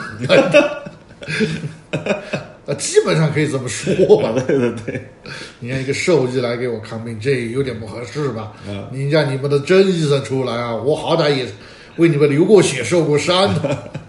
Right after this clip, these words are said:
Speaker 2: 啊，但这个千斤顶呢，就说：“你这么说就太伤人了。”但是没办法，这个今天呢，伤员有点多，确实多，今天伤员。你看，<laughs> 魏震天一个人打伤那么多。
Speaker 1: 你看那一波，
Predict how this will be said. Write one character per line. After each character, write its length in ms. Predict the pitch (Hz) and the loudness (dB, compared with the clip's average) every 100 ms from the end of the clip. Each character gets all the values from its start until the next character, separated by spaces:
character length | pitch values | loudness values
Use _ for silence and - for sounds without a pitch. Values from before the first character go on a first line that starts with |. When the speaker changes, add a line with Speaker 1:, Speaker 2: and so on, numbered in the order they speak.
| - - - - - - - - - - 135 110 - | -12 -6 -8 -8 -20 -20 -20 -20 -20 -16 -14 -16 -10
Speaker 2:
啊， 100 | 92 117 151 | -6 -4 -2
但 160 | 190 | -2
这 100 | 180 | -2
个 340 | 170 151 120 - - - | 0 0 0 -6 -18 -20
千 160 | - 196 | -8 -4
斤 100 | 247 | -4
顶 160 | 135 98 | -4 -6
呢， 80 | |
就 120 | 98 92 | -4 -4
说 180 | 95 - - - - | -6 -10 -20 -20 -18
：“你 120 | 92 | -6
这 120 | 143 | -2
么 100 | 160 | -2
说 200 | 123 127 | 0 0
就 80 | 120 | -2
太 160 | - 117 | -6 -4
伤 220 | 147 156 | -2 0
人 180 | 117 92 | -2 -2
了。” 380 | 117 110 92 90 | -2 -2 -4 -8
但 100 | 107 | -10
是 300 | 123 104 90 - | -10 -12 -12 -10
没 60 | 120 | -4
办 200 | 202 139 | -2 -4
法， 160 | 92 90 | -8 -12
这 60 | 95 | -16
个 60 | 87 - - - | -18 -20 -20 -16
今 160 | 170 | -10
天 220 | 165 170 175 | -6 -4 -4
呢， 180 | 175 175 - - - - | -6 -8 -20 -20 -20 -6
伤 240 | 143 147 | -2 0
员 120 | 131 | 0
有 60 | 135 | -2
点 120 | 135 - | -4 -4
多， 320 | 120 131 110 | -2 -2 -4
确 140 | - 160 | -2 -2
实 100 | 104 | 0
多， 300 | 104 90 - | -2 -4 -10
今 120 | 107 104 | -10 -8
天 120 | 107 | -6
伤 220 | 107 104 | -8 -10
员。 180 | 85 87 - - - | -12 -16 -20 -20 -6
你 80 | 127 | -2
看， 360 | 127 - 127 117 | -2 0 0 4
<laughs> 20 | |
魏 100 | 156 | 4
震 120 | 160 | 4
天 220 | 143 147 135 | 2 2 4
一 60 | |
个 100 | 147 | 4
人 80 | 147 | 4
打 180 | 123 104 | 0 -2
伤 180 | 127 135 | -2 0
那 60 | |
么 120 | 123 98 | -2 -4
多。 380 | 98 110 143 131 | -6 -6 -6 -8
Speaker 1:
你 80 | |
看 240 | 120 156 160 | -2 -2 0
那 200 | 160 151 | 2 2
一 20 | |
波， 420 | 139 151 156 156 | 4 4 4 2